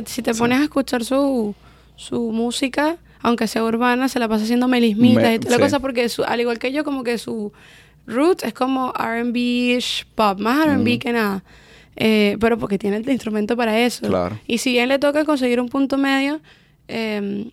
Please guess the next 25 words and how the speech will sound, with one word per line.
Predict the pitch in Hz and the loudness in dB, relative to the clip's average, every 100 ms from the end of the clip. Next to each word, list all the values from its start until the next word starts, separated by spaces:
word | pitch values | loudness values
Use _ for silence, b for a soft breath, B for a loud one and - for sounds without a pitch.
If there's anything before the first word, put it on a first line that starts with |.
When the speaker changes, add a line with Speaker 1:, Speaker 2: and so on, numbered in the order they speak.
| - | -8
Speaker 1:
al | 233 220 | -4 -4
igual | 220 214 | -4 -6
que | 269 | -4
cualquiera | 262 247 208 240 226 269 | -2 -2 0 0 4 2
de | |
nosotros | 269 214 233 233 247 | 2 0 0 0 0
que | 254 | 0
está | 233 | 0
buscando | 220 - 247 | 0 2 2
ganarse | 247 233 220 | 2 2 2
al | 247 | 0
público, | 233 247 233 254 302 B B B B - | 2 2 2 -2 -6 B B B B -4
eh, | 226 214 202 202 202 208 | 0 2 2 0 -2 -2
tiene | 233 240 | -2 -2
para | 262 208 | -4 -4
dar, | 202 | -6
tiene | - 226 | -10 -6
para | - | -6
dar. | - 233 254 240 - | -6 -10 -14 -14 -4
Por | - | -2
ahí | 254 | 0
se | 330 | 2
vienen | 320 302 | 2 4
varias | 285 277 233 | 4 2 0
cosas | 208 196 | -2 -2